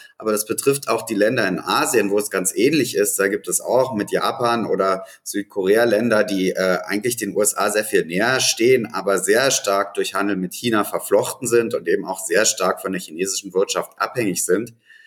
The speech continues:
Diese Länder werden, je schlechter die Beziehungen sind, umso mehr dazu gezwungen, Seiten zu wählen und sich für eine Seite zu entscheiden. Und das wollen sie natürlich vermeiden. Also im Falle Deutschlands wäre es relativ klar, wie die Entscheidung ausfallen würde. Wir würden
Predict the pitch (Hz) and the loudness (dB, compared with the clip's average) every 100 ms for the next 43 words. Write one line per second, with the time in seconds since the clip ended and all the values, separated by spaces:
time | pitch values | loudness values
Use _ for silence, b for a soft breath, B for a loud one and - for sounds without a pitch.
0 | B B B - 139 147 131 139 143 117 | B B B -6 0 4 4 4 4 4
1 | 117 120 127 113 - 90 98 - 147 170 | 4 2 0 -4 -6 -2 -2 2 0 2
2 | 160 139 127 123 - 123 113 110 117 113 | 0 2 0 0 4 2 4 2 2 0
3 | - - 117 120 123 101 101 101 104 - | -4 0 0 2 2 4 4 4 2 2
4 | 101 98 92 104 107 107 104 85 90 101 | -2 -2 0 2 2 2 -2 -2 0 0
5 | - - 85 82 82 90 92 - 101 92 | 0 -4 -2 0 2 2 0 -2 -6 -6
6 | 98 - 90 101 87 87 90 90 - 80 | -6 -8 -2 -2 2 0 0 -2 -6 -4
7 | - 78 82 80 76 73 B B B B | -6 -2 -2 -2 -6 -18 B B B B
8 | - 98 92 _ - 104 - 95 110 117 | -6 -6 -6 _ -2 0 0 2 2 2
9 | 110 98 87 98 90 85 76 82 87 76 | 0 0 -2 -4 -2 -4 -2 0 0 -2
10 | 73 87 90 92 90 104 98 95 - 123 | -8 -4 -2 -2 0 0 2 2 2 2
11 | 113 - 101 101 - 101 101 101 - - | 0 0 2 2 2 2 0 -2 -10 -8
12 | 80 85 107 110 98 90 - 87 98 104 | -2 0 0 -2 -2 0 0 0 0 0
13 | 90 - 90 - - 85 82 82 92 110 | -2 -2 0 0 2 0 0 0 2 2
14 | 92 87 98 92 90 | 2 2 2 0 -4